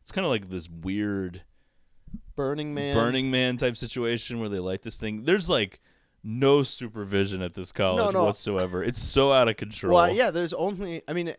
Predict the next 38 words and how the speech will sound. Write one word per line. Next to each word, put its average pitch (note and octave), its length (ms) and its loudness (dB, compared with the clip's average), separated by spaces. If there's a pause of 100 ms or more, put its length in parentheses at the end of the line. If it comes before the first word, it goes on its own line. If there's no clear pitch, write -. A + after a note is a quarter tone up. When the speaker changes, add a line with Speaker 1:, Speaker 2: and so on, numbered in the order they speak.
(120)
Speaker 2:
Eric G3 220 -2
Stoltz - 540 -4
is, C3 120 -8
like, A#2+ 160 -4
the C3+ 140 -6
only D3 320 -4
adult C3 400 0
presence. B2 600 -8
Speaker 1:
And C3 120 2
he's C3 180 2
fucking A#2+ 400 0
all G#2 160 0
the A2 120 0
girls A2 300 2
that G3 100 6
he F3 60 4
Speaker 2:
Right. - 80 2
Speaker 1:
can. G#2+ 420 -2
Well, C#3+ 240 8 (100)
or G#2 100 -2
whatever G2+ 460 2
he's F#2 120 -2
Speaker 2:
Yeah. C3+ 100 0
Speaker 1:
doing. F#2+ 280 -2 (300)
Speaker 2:
This G3 200 -4
is G3+ 120 -6
another E3+ 280 0
one D3+ 120 -2
of C3+ 80 -4
those C3 120 -6
things D3+ 160 -8
that C3 100 -6
I'm A#2 120 -4
watching B2 340 -4
it A2+ 120 -10
now A2+ 260 -2
thinking, A2 420 -8
like, G2+ 280 -8